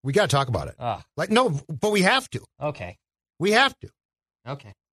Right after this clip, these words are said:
Speaker 1: Oh for two last night on the season in twenty-three games, okay?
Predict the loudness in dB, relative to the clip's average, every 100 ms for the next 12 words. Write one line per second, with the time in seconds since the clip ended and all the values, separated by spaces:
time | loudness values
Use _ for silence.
0 | _ 2 4 4 2 0 2 2 4 4
1 | 4 2 0 0 0 -6 _ _ _ _
2 | _ _ _ _ _ -2 0 2 2 2
3 | 2 2 0 -4 -8 _ _ _ _ _
4 | _ _ _ _ -6 0 0 0 0 0
5 | 2 0 0 -4 -8 -12 -6 0 0